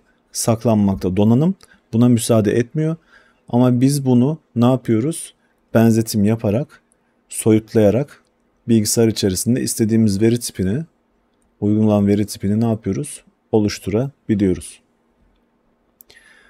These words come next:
Kullanıcıları uygulama yazılımı, e, gerçek veri depolama ayrıntılarından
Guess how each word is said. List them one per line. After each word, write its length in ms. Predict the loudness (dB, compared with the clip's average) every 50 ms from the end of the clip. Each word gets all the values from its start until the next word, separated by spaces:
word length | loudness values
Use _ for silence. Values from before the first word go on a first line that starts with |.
| _ _ _ _ _ _ _ _ _ _ -10
Kullanıcıları 640 | -4 2 4 4 4 4 4 2 2 2 4 4 4
uygulama 560 | 4 4 2 4 4 4 4 4 6 6 4
yazılımı, 540 | 4 4 2 0 0 0 0 0 0 -2 -4 _ _ _ _ _ _ _ _ _ _ _ _ -6 -2
e, 480 | 0 0 2 2 2 2 0 0 -2 -4 -6 -8 -10 -12 -16 _ _ _ _ _ -20 -20 _ _ _ _ _ _ _ _ _ _ _ _ -20 -20 _ _ _ _ _ _ _ _ _ _ -6 0
gerçek 460 | 4 4 4 4 2 -2 -4 -2 2
veri 200 | 2 2 4 4
depolama 420 | 2 0 0 0 0 0 2 4 4
ayrıntılarından 840 | 4 4 2 0 -2 0 0 0 0 0 0 -2 -2 -4 -6